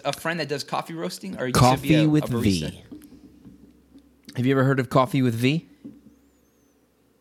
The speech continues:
Speaker 1: Yeah, but does she do b-, coffee
Speaker 2: She
Speaker 1: roasting?
Speaker 2: doesn't,
Speaker 1: Does she know how
Speaker 2: but
Speaker 1: to do that?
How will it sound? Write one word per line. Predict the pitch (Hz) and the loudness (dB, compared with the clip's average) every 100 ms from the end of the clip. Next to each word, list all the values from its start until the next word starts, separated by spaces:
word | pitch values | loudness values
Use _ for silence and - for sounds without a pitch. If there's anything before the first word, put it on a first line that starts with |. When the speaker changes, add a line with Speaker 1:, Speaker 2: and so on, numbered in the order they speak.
| _ | _
Speaker 1:
Yeah, | - 175 170 | -8 -6 -4
but | 123 131 | -4 -4
does | 139 | -4
she | - | -4
do | 147 156 123 | -4 -6 -6
b-, | 107 - 104 - | -8 -12 -14 -12
coffee | - 123 | -2 2
Speaker 2:
She | - 254 | 2 2
Speaker 1:
roasting? | 220 143 | 4 4
Speaker 2:
doesn't, | 110 113 190 | 4 0 0
Speaker 1:
Does | 135 | -4
she | 117 123 | -4 2
know | 202 | 2
how | 196 | 2
Speaker 2:
but | 127 | -2
Speaker 1:
to | |
do | 123 | -8
that? | 147 | -10